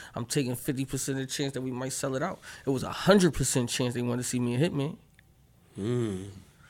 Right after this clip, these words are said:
Speaker 1: I'm taking them battles, a hundred percent they wanna see me and Mook. Mook is gonna happen 'cause I w-, everybody wants to see that battle. So, you know what I mean? Like that. So it still gotta be business, too, like that. Like, you know what I mean? And, pl-, and plus, he light.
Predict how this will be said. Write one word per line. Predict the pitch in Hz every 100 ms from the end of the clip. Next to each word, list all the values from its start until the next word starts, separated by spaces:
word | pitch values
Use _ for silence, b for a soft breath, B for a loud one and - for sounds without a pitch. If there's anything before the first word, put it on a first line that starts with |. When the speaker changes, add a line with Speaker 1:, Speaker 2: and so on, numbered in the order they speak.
| -
Speaker 1:
I'm | 127 160
taking | 170 143 113
them | 131 190
battles, | 139 120 117
a | 107
hundred | - - 180 156
percent | 143 - 147 147 - B B -
they |
wanna | 123 131
see | - 139
me | 147
and | 139
Mook. | 202 285 - _ - - -
Mook | - 143
is | 139
gonna | 139 147
happen | 156 349 370 - - -
'cause | 131
I | 127
w-, | 104 62 - -
everybody | - 123 123 123
wants | 113 131 139
to | 127
see | -
that | 131 123
battle. | 131 - 104 -
So, | - 123 110
you | 104
know | 127
what | 151
I |
mean? | 190
Like | 131 123
that. | 92 -
So | - 127
it | 123
still | - 170
gotta | 151 139
be | 127 123 87 110 - -
business, | 165 175 120 123
too, | - 185 160
like | 110 104 -
that. | - -
Like, | 110 104
you |
know | 123
what | 143
I | 190
mean? | 220 202 -
And, | - 156
pl-, | - - 202
and | 165
plus, | - -
he | -
light. | 190 220 -